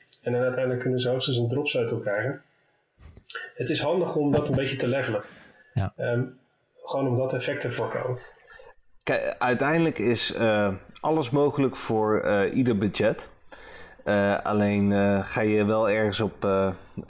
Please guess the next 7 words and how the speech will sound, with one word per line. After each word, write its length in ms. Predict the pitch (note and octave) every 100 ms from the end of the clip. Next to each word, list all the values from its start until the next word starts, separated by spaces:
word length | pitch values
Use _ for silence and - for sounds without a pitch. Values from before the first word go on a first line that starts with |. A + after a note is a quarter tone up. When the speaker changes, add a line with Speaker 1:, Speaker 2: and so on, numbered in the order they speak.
| F2+ F2+ F2+ G2+
Speaker 3:
ja, 240 | G2 G2 - - - -
eh, 200 | - C2+ -
inleveren, 640 | - B2+ A#2 G#2 F#2+ F#2
laat 180 | G2 F2
me 80 | F#2+
zeggen. 540 | F#2+ F2 F#2+ G2 -
Eh, 300 | F#2+ F#2+ F#2+